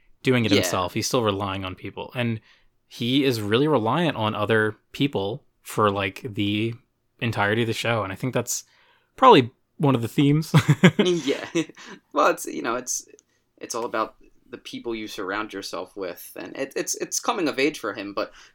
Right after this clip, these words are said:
Speaker 2: coming of age doesn't mean I can handle everything. It's,
Speaker 1: Yeah.
Speaker 2: uh, you know, I know when it's important to rely on others. Uh, what, and that's interesting that you say that, though, because when I first started watching, I was, like,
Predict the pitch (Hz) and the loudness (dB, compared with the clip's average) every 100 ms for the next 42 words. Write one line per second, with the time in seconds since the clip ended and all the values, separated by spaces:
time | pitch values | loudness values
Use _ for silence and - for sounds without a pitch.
0 | _ 156 135 107 123 120 104 101 107 98 | _ -6 -4 -4 -4 -4 -8 -8 -8 -8
1 | 92 101 104 - 107 101 90 95 92 90 | -6 -6 -6 -8 -10 -10 -6 -6 -6 -8
2 | 87 87 90 104 _ 117 143 110 95 92 | -10 -10 -12 -18 _ -2 2 2 2 -2
3 | 73 - _ _ _ _ _ - 92 78 | -4 -8 _ _ _ _ _ -12 -10 -10
4 | - 113 120 117 117 110 101 110 104 101 | -4 -4 -2 0 0 0 0 -4 -6 -8
5 | 98 113 - 101 98 95 98 92 95 110 | -10 -10 -10 -12 -10 -4 -4 -4 -6 -8
6 | 98 104 - - _ _ _ _ 117 117 | -10 -14 -16 -20 _ _ _ _ _ -2
7 | 104 - - - _ - 165 170 190 262 | -2 -8 -20 -20 _ -4 -2 0 0 0
8 | 339 254 240 214 180 143 - 175 113 117 | -4 -6 -8 -6 -6 -4 -4 -4 -4 -6
9 | 113 110 123 117 - _ - 123 143 131 | -10 -8 -10 -10 -14 _ -20 -6 -4 0
10 | 156 214 202 175 - 131 117 117 117 - | 0 0 -4 -6 -4 -6 -2 -2 -2 -6
11 | 117 - - 156 196 - - - _ _ | -12 -6 -2 -2 -2 -6 -8 -12 _ _
12 | _ _ _ 139 120 107 | _ _ _ -2 0 -2